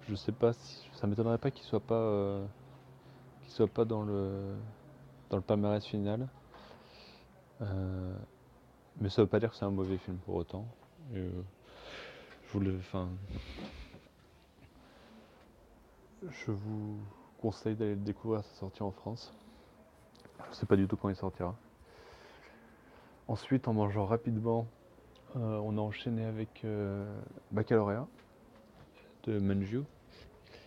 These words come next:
qui a déjà eu la Palme d'Or, euh, pour Quatre mois, trois semaines et deux jours. Et c'est,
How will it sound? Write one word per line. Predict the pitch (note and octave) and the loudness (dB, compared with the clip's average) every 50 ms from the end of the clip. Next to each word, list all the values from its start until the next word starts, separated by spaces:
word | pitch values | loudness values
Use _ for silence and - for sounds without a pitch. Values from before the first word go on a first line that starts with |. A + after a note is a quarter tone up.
| - - | -20 -10
qui | - - F#2+ | -2 0 0
a | |
déjà | F2+ F2 G2+ | 2 4 2
eu | G2+ | 4
la | G2 F#2+ | 4 4
Palme | F#2+ - F#2+ F#2 F2+ F#2+ F#2 | 4 2 0 0 0 -2 0
d'Or, | F2+ G#2 G2+ G#2 G#2 - - | 2 2 2 2 0 -4 -6
euh, | F2+ F2 F2 F2+ F#2 | -6 -4 -6 -6 -8
pour | - - F2+ | -8 -10 -8
Quatre | - - A#2 - - | -6 -8 -8 -4 -4
mois, | G#2 | -6
trois | G2+ - - F#2 | -6 -4 -6 -8
semaines | - - G#2 F#2+ | -6 -6 -6 -4
et | F#2 F#2 | -4 -2
deux | F2+ F2+ F2+ | -2 -2 -2
jours. | F2+ G#2 A2 A#2+ A#2+ - - - - - - - - - - - - - - - - - - - - - - - - - - - - - - - - - - - - - - - - - - - - - - | -2 -2 -2 -4 -4 -8 -18 -20 -20 -20 -20 -20 -20 -20 -20 -20 -20 -20 -20 -20 -20 -20 -20 -20 -20 -20 -20 -20 -20 -20 -20 -20 -20 -20 -20 -20 -18 -18 -18 -20 -20 -20 -20 -20 -20 -20 -20 -20 -20 -6 0
Et | - F#2+ | 0 0
c'est, | F#2 - A2+ | 2 2 0